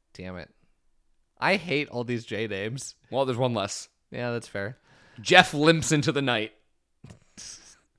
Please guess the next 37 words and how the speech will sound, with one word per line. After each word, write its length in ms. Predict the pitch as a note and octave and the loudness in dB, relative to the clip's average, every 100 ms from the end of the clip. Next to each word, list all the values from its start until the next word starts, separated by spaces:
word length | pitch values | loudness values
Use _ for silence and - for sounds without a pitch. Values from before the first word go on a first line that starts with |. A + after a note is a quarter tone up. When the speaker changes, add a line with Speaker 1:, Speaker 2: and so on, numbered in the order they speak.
| _ _ _ _ _ _ - D3+ - C3 C3 | _ _ _ _ _ _ -20 -20 -16 -18 -4
Speaker 1:
Get 160 | D#3+ F3 | 0 2
rid 160 | D#3+ | 2
of 80 | C#3+ | 2
him. 140 | C3 A#2 | 2 0
Sorry, 300 | D#3+ D3 B2+ | 2 2 2
he 280 | - G#3 G#3+ | -4 -4 4
voted 340 | G3 E3+ C#3 | 6 6 2
for 120 | C#3 | 0
James, 640 | B2+ C3 A#2+ A2 G#2+ G#2+ - | -2 0 2 2 -2 -6 -8
which 320 | C#3+ A#2+ - | -6 -6 -4
was 200 | B2 A#2 | -8 -6
the 80 | A#2 | -8
confusing 720 | - A#2 A#2 A#2 A2 G#2+ G#2 | -8 -8 -6 -6 -6 -8 -8
thing. 400 | G#2+ G2 G2 G2+ - | -8 -8 -10 -12 -8
Speaker 2:
I, 240 | D#3 F3+ - | -4 -4 -2
I 100 | E3+ | -4
think 140 | G3+ | -4
he 80 | A3+ | -4
just 120 | G3 | -4
had 100 | F3+ | -6
to 60 | C#3+ | -4
vote 160 | C#3+ | -6
for 80 | - | -6
somebody. 440 | B2+ G2 B2+ D3 D#3+ | -8 -8 -8 -10 -10
Speaker 1:
He 120 | C#3+ | -8
did, 280 | B2+ A2+ G#2+ | -2 -2 -2
and 80 | A#2 | -4
he 140 | C3 | -4
didn't 160 | A#2 A2+ | -4 -2
want 140 | A2 | -4
to 80 | G#2 | -2
put 100 | A2 | -2
it 80 | G2+ | -2
on 160 | G2 | -6
Kim. 320 | G2+ G2+ F#2+ - _ _ | -8 -8 -10 -14 _ _
Speaker 2:
Yeah. 220 | D3+ F#2+ F2 _ _ _ _ | -6 -6 -8 _ _ _ _
Speaker 1:
Yeah. 280 | - G#2 G2 | -12 -10 -10